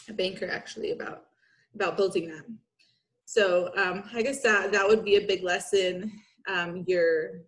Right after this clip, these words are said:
the, the building the credit, your personal credit, and the, uh, amount that you're spending and, um, interest rate on it. Knowing, like, if you're getting a good deal, or not a good deal, like, it's a good interest rate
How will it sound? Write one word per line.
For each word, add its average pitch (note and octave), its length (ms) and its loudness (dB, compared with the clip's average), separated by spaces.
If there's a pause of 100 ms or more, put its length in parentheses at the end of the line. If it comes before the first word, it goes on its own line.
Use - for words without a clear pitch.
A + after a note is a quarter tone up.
(420)
the, D#3 260 0
the F#3 100 0
building F#3+ 520 0
the F3 120 -2
credit, A3+ 400 2
your G3+ 120 4
personal A3+ 340 -2
credit, A3+ 320 -2 (280)
and F#3+ 140 -12 (800)
the, F#3 360 0
uh, E3 300 -6
amount F3+ 280 -6
that C#3 120 -6
you're F3 120 -4
spending E3+ 500 -8 (140)
and, D#3 300 -12 (380)
um, - 300 -12 (100)
interest F#3 400 -10
rate D#3+ 120 -10 (120)
on - 80 -18
it. - 60 -18 (180)
Knowing, G3+ 440 -2
like, F3+ 180 -4
if G3 160 -2
you're F#3 100 0
getting F3+ 280 0
a F3 80 -6
good F3 260 -4
deal, E3+ 400 2 (460)
or E3+ 100 -4
not F3 160 -4
a - 20 -8
good D#3 180 -4
deal, D3+ 200 -4
like, D#3 120 -6
it's F3 160 -8
a F3 60 -2
good F3 180 -2
interest F#3 460 -4
rate F3 160 2